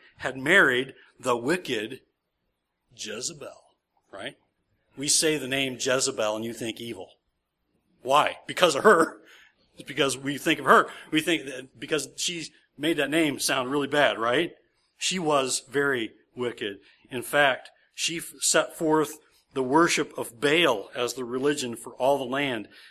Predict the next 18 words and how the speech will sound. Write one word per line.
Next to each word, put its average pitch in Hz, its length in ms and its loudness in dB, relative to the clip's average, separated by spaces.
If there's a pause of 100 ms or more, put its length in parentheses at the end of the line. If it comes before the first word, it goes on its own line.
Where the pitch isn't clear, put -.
But 127 100 -8
she 196 140 0
didn't 196 220 2
stop 160 500 0
there. 156 260 4
In 127 200 -6
fact, 156 320 2
she 160 160 -4
even 147 220 -4
went 135 200 -8
further. 135 560 0 (240)
She - 160 -6
wanted 170 160 4
to 131 80 -2
wipe 147 420 2
out 160 680 2
God's 139 320 -2
people, 127 580 -6